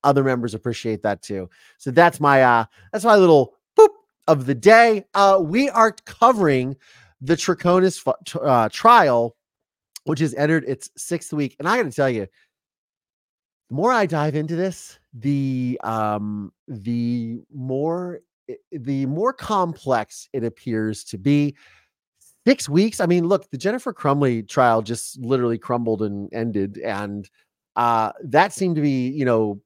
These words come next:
pretty much open and shut. Boom. This trial is very complex, and I don't, I still don't know what to think of it because I can't get over the fact that there's a massive, that, you know, Michelle Troconis is literally listening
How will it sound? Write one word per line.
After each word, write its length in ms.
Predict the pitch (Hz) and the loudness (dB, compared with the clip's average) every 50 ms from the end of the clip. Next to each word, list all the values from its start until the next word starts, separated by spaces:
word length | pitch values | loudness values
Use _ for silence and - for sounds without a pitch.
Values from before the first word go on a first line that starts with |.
| _ _ _ _ _ _ - _ | _ _ _ _ _ _ -18 _
pretty 160 | - 180 170 170 | 0 2 4 4
much 180 | 156 139 - - | 4 4 2 4
open 200 | 233 254 247 269 | 4 4 4 4
and 120 | 240 208 - | 0 -2 0
shut. 240 | - 170 113 - _ _ _ 123 _ _ _ | 0 -2 -2 -2 _ _ _ -20 _ _ _
Boom. 240 | - 202 156 127 98 _ _ _ _ _ _ _ _ - | 2 2 2 2 -2 _ _ _ _ _ _ _ _ -16
This 360 | 120 120 190 269 277 - - | -12 -2 0 0 0 -2 -6
trial 380 | - - 254 226 202 185 175 | -6 -2 2 4 6 6 4
is 160 | 147 139 117 117 | 4 0 -2 0
very 260 | 120 156 170 165 143 | 0 2 2 2 0
complex, 640 | - - 151 143 139 123 123 139 131 131 - - | -2 -2 -2 -2 -2 0 0 2 2 0 -2 -6
and 160 | 117 127 123 - _ | -12 -14 -14 -14 _
I 160 | - 156 208 240 | -12 -6 -2 0
don't, 420 | 240 220 165 131 131 117 120 143 _ - | 0 0 0 -2 -6 -10 -12 -14 _ -14
I 140 | - - 214 | -12 -12 -10
still 280 | - - - - 240 226 | -10 -10 -2 0 2 2
don't 160 | 220 202 190 | 2 0 -2
know 120 | 180 170 156 | -2 -2 -2
what 160 | 156 156 - | -2 -2 -6
to 80 | - - | -10 -8
think 240 | - 185 185 - | -6 -6 -6 -6
of 100 | - 98 | -8 -6
it 180 | 104 98 - - _ _ _ _ _ _ _ _ _ _ _ _ | -6 -6 -8 -10 _ _ _ _ _ _ _ _ _ _ _ _
because 300 | - 175 - 208 196 165 | -4 0 4 4 2 2
I 180 | 202 175 196 240 | 2 -2 -2 -2
can't 340 | 233 - 127 254 240 226 175 | -2 -4 -6 -4 -4 -2 0
get 120 | 185 180 | 0 2
over 240 | 180 175 160 156 156 | 2 2 2 0 0
the 80 | 143 131 | -2 -2
fact 340 | - - 160 151 147 - - | 0 0 0 0 0 -2 -4
that 120 | 143 117 | -8 -4
there's 180 | 131 139 131 117 | -2 -2 -2 -2
a 80 | 120 | -2
massive, 640 | 101 110 117 123 123 143 143 - 160 147 127 113 113 | -4 -4 -6 -4 -4 -4 -4 -4 -6 -6 -6 -2 2
that, 200 | 135 127 123 - _ _ _ _ - | 2 2 2 0 _ _ _ _ -8
you 120 | - 147 | -6 -2
know, 100 | 139 135 | 0 0
Michelle 380 | 123 123 120 - - 190 208 202 | 0 0 -2 -2 0 0 0 0
Troconis 480 | - 202 185 - 185 175 170 151 127 123 | -2 -6 -4 -2 0 2 2 0 0 -2
is 140 | 113 110 | -6 -4
literally 400 | 117 135 151 151 - 160 143 127 | 0 0 0 0 0 0 0 0
listening 600 | 120 120 139 160 151 - - 123 107 101 98 104 | 0 2 0 0 0 0 -4 -4 -2 -2 -4 -6